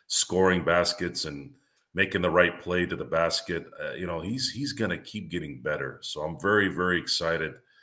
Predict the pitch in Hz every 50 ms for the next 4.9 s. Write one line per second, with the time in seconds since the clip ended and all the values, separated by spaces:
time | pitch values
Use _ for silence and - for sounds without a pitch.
0 | _ _ _ _ - - 80 - 80 78 76 76 - - 87 87 82 73 - -
1 | 92 90 - - 82 82 80 80 80 80 76 - - - - - _ _ _ _
2 | _ _ _ - 87 82 85 82 78 - - - - 85 82 85 - - 87 90
3 | 95 101 85 92 87 82 82 87 90 90 - - 92 87 85 71 73 78 78 87
4 | 87 82 82 90 87 80 - - - 82 87 85 82 80 78 78 -